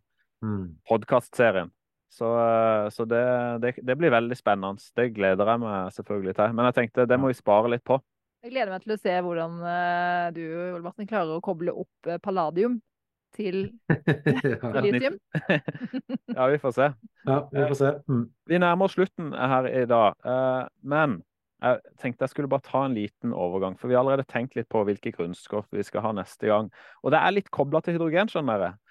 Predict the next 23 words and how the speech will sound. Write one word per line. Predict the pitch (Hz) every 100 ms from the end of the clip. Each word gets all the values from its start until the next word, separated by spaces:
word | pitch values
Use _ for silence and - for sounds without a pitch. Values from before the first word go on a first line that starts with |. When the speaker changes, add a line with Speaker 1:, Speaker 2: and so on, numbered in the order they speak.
| _ _
Speaker 2:
Eh, | 113 127
Speaker 1:
Mm. | 131
Speaker 2:
fordi, | - 156 185 190
eh, | - 135 135 139 135 139 50 50 50
hver | 127 151 165 170
dag | 139 139 135
når | 127 135
jeg | - 120
sykler | - _ - 131 139 - _ _
til, | - 117 120 123 123
eh, | 117 110 107 104 104 131
til | 120
jobb, | 123 214
så | -
sykler | - 110 - -
jeg | 123
forbi | - 107 113
et | -
sted | - - 143 - _ - _ _
der | - 117 127
de |
produserer | 135 131 117 - 113 123 120
hydrogen. | 113 107 104 101 85